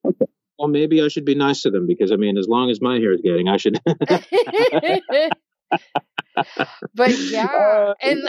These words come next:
Speaker 2: and Lex McMahon, he has been kicking around since before Titan. He was
Speaker 1: Yeah.
Speaker 2: with, um,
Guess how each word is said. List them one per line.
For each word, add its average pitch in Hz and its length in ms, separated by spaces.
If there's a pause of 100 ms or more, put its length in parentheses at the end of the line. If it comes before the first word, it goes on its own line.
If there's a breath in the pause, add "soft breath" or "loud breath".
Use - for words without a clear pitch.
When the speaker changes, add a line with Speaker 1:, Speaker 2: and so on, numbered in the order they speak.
Speaker 2:
and 226 340
Lex 277 320
McMahon, 240 760 (800)
he 320 380
has 277 420
been 226 420 (220)
kicking 269 400
around 214 760
since 220 340
before 220 500
Titan. 196 640 (380 loud breath)
He 330 160
was 403 280
Speaker 1:
Yeah. - 120
Speaker 2:
with, - 280
um, 254 440